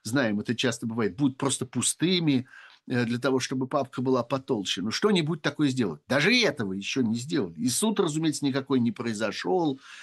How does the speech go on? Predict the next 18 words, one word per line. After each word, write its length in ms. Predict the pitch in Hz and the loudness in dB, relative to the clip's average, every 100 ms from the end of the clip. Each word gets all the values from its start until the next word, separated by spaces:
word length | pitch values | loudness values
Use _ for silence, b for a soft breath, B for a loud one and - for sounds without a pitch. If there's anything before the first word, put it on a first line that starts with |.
| B B | B B
и 160 | 143 139 | 2 2
ничего, 580 | 139 131 143 156 127 B B B | 0 0 2 2 2 B B B
ни, 160 | 127 143 | 0 2
об-, 260 | 143 135 | 2 0
обвинение 560 | 113 113 143 143 131 123 | -2 0 2 4 4 4
не 140 | 120 | 2
сформулировано, 840 | 113 - 107 113 165 233 190 160 143 131 | 0 -4 -4 -2 2 4 4 2 0 0
и, 380 | 123 123 123 - b b | 2 0 -2 -6 b b
и 340 | 147 139 131 123 - | 2 4 4 4 0
приговор 480 | 131 143 135 123 | -2 0 0 -2
не 100 | 120 | -2
вынесен. 540 | 135 277 254 - 165 139 b | 0 2 0 0 -2 -4 b
Но 180 | 151 196 | 2 4
уже 600 | 214 202 185 262 226 127 104 | 6 6 4 4 2 2 -2
на 140 | 131 | -4
основании 500 | 139 165 165 165 147 | -4 -4 -2 0 0
самого 360 | 131 170 180 175 | 0 0 0 -2
факта 680 | - 180 151 - - 90 | -2 0 0 -2 -8 -8